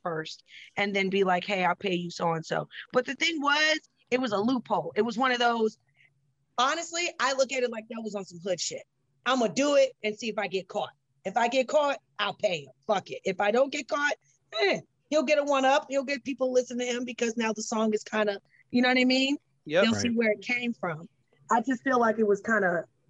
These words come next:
Speaker 1: if we really wanna talk about it, like, on a professional level, it was just really unprofessional.
Speaker 2: I mean,
Speaker 1: And if she really
Speaker 2: honestly
Speaker 1: tried to put herself in that type of limelight of being taken seriously,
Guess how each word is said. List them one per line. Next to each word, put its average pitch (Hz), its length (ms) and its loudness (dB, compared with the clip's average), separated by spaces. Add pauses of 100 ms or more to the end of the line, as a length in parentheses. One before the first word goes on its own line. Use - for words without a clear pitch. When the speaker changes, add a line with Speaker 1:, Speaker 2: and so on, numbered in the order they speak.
(480)
Speaker 1:
if 233 180 2
we 262 100 -2
really 285 360 2
wanna 269 240 0
talk 247 240 0
about 220 260 -2
it, 214 80 -6
like, 202 240 -4
on 208 80 -2
a 185 60 -8
professional 202 540 -6
level, 190 220 0
it 175 60 -8
was 180 100 -10
just 190 200 -12
really 170 180 -6
unprofessional. - 720 -10 (220)
Speaker 2:
I 180 60 2
mean, 208 160 4
Speaker 1:
And - 40 4
if - 60 0
she 180 60 0
really 226 80 8
Speaker 2:
honestly 240 480 6
Speaker 1:
tried 226 120 2
to 220 160 -4
put 240 160 0
herself 220 540 -2
in 214 160 0
that 196 220 -2
type 208 160 0
of 185 120 -4
limelight 202 480 -2
of 185 200 -2
being 196 240 -2
taken 190 320 -6
seriously, 208 760 2